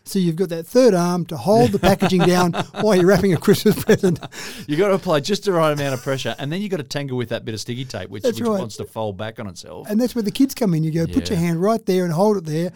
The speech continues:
Speaker 2: Yeah.
Speaker 1: Now I've gotta get the sticky tape over the finger without <laughs> sticking your finger to the present."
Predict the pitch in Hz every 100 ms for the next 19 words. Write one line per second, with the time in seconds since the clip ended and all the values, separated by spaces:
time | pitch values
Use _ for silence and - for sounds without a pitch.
0 | 98 95 92 185 208 175 175 175 170 170
1 | 175 - - 175 175 175 - 196 214 196
2 | 180 208 190 160 196 175 185 190 - -
3 | 202 190 165 139 233 180 - 202 160 226
4 | 175 190